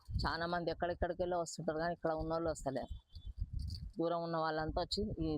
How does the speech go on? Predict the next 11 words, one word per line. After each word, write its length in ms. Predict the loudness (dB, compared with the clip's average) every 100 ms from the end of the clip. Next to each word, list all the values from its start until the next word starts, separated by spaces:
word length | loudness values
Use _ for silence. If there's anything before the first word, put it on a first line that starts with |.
| 2
దేవుని 320 | 0 2 2
దర్శనం 380 | 0 0 0 0
చేసుకొని 360 | 0 0 0
పోతున్నారు, 420 | 0 0 -4 -10 -14 -4 -2 -2 -4 -8 -6 -6 -4 -2
కానీ 300 | 0 0 -4 -10 -12 -4 -4
ఇక్కడ 220 | 0 0
ఉన్న 180 | 0 0
వాళ్ళు 240 | 2 2
వస్తలేరు 360 | 0 0 0 0
సరిగా. 340 | -2 -4 -4 -12 _ _ _ _ -20 -20 _ _ _ _ -6 0
ఎన్నో 320 | 2 2